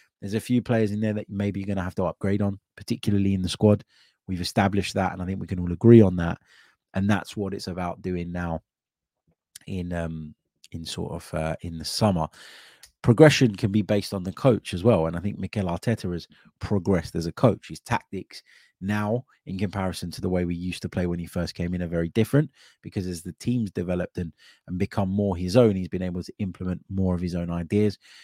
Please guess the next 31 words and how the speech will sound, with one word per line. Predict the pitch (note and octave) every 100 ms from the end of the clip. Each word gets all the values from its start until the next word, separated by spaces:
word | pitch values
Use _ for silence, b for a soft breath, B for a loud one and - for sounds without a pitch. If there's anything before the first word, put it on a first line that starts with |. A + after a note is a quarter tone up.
| B -
Maybe | A2+ A2+ A2+
he |
had | G#2+ A2+
certain | - A#2 - G#2
ideas | G#2+ G#2+ G#2
at | A2
the | G2
beginning | G2+ A2 A2 A2
that | G#2+
he's | A2+ G#2
realised | A#2+ A2+ A2+ A2 -
aren't | A2 A#2 - A#2
good | C3+
ideas | A2+ E2 E2 D#2 E2
and | E2+
don't | F#2 G2
work | A2+ A#2+ -
anymore. | E2+ - - _ b b b b b
And, | - F#2+ F#2+
um, | G2 F#2+ F#2+ F2 _ _ _ _ _ _ _ _ _ _ _ -
and | G2+ B2+
yeah, | A#2+ -
so, | - G#2 G2+ G2
you | - G#2
know, | G2
we're |
gonna | B2 G#2+
have | A2
to | -
see, | - A2 G2 F2 b b b b b b _
um, | G2+ F#2+ F#2+ F#2+ F#2 F#2 F#2 F2+